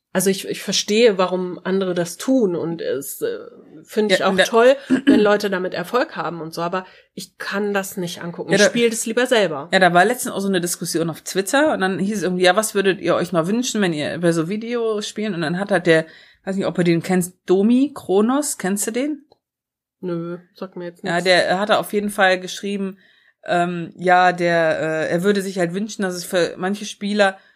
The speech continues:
Speaker 2: wirklich nur einen reinen Story-Modus gibt, wo du durchgehst.
Speaker 1: Mhm.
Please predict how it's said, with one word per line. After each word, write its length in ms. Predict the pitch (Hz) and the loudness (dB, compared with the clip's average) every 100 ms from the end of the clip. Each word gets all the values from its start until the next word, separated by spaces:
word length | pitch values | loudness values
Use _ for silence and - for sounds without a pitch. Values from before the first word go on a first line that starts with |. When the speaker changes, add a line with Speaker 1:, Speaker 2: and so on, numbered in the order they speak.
| _ _ _ | _ _ _
Speaker 2:
wirklich 260 | 208 214 202 | -2 0 0
nur 120 | 214 | 0
einen 80 | 190 | 2
reinen 220 | 185 202 | 2 2
Story-Modus 760 | - 196 190 160 151 143 139 - | 0 0 2 -2 -4 -6 -10 -10
gibt, 240 | 147 - | -12 -6
wo 80 | 160 | -6
du 100 | 151 | -4
durchgehst. 840 | 156 147 - - 147 131 127 - | -4 -4 -6 -10 -8 -6 -8 -10
Speaker 1:
Mhm. 320 | 180 175 190 | -8 -10 -12